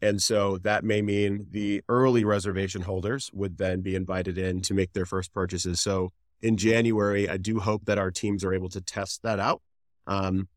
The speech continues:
some of the last tests that we did in twenty twenty-two, uh, you know, set people into, uh, you know, a little bit of a,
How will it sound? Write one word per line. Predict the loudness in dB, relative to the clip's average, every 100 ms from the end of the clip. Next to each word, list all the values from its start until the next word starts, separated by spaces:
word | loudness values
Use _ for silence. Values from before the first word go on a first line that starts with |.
| -8
some | 4 6
of | 6
the |
last | 6 4 2 4
tests | 2 4
that | 0 0
we |
did | 0 0
in | 2
twenty | 4 4
twenty-two, | 4 2 2 4 6 6 2 _ _ _ -4
uh, | 0
you | 2
know, | 2 0
set | 4 4 4
people | -2 2 6
into, | 8 6 4 2 2 4
uh, | 4
you | 2 0
know, | 0
a | 0
little | -2 0
bit | 2
of | 2
a, | 2 0